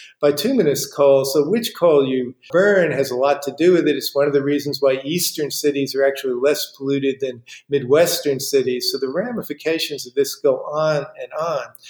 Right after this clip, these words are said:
But people, by changing their energy source, are changing all kinds of things about their lives. And this, too, of course, is gonna have an effect on human health.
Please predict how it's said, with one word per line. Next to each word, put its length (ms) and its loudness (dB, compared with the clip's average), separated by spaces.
But 180 -4
people, 320 0
by 180 6
changing 800 0
their 180 0
energy 460 0
source, 420 0
are 80 -6
changing 420 -4
all 360 2
kinds 240 -4
of 80 -20
things 360 -8
about 340 -6
their 180 -12
lives. 440 -12
And 100 -6
this, 220 0
too, 200 0
of 120 -4
course, 300 -8
is 80 -14
gonna 200 -2
have 140 -2
an 80 -6
effect 400 -6
on 120 -8
human 320 -14
health. 440 -18